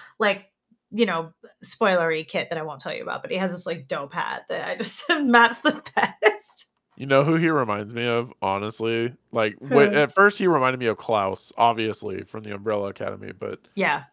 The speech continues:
Speaker 2: the more he talks and the more he interacts with people, I'm like, "Bro, he's literally Remy LeBeau." And for those of you who aren't familiar with Marvel Comics, that's Gambit.
Speaker 1: Oh, yeah. Oh my God, you don't even know.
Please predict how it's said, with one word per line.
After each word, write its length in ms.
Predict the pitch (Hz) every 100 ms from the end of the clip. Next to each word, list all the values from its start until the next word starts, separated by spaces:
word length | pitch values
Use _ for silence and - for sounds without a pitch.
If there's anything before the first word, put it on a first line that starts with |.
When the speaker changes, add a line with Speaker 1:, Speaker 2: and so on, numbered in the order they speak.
| _ -
Speaker 2:
the 160 | 139
more 380 | 131 135 147 175
he 220 | - 202
talks 600 | 160 - 120 110 127 -
and 100 | 143
the 60 | 127
more 220 | 120 123
he 100 | 131
interacts 480 | 143 117 101 101 -
with 160 | 135 131
people, 440 | 147 139 165 160 -
I'm 160 | 135
like, 280 | 151 143 123
"Bro, 360 | 151 170 147 127
he's 360 | - 165 220 180
literally 640 | 143 143 160 170 196 202
Remy 440 | - 127 135 139 131
LeBeau." 500 | 120 113 101 90 - _ _ _ _ _ -
And 180 | 131 120
for 160 | 143
those 300 | 131 131 139
of 100 | 156
you 120 | 147
who 120 | 147 127
aren't 240 | 117 107
familiar 380 | 120 113 117 110
with 120 | 110
Marvel 300 | 110 104 107
Comics, 400 | - 120 110 104
that's 220 | 123 117
Gambit. 560 | - 127 120 101 - - _ _ _ _ _ _ _ _ _ -
Speaker 1:
Oh, 260 | 214 214 220
yeah. 680 | 190 202 202 208 185 170 - - - - - 220
Oh 300 | 220 240 262
my 260 | 262 220
God, 540 | 208 - 180 180 170 170
you 120 | 185
don't 400 | 135 196 170 165
even 280 | 180 165 160
know. 340 | 147 185 190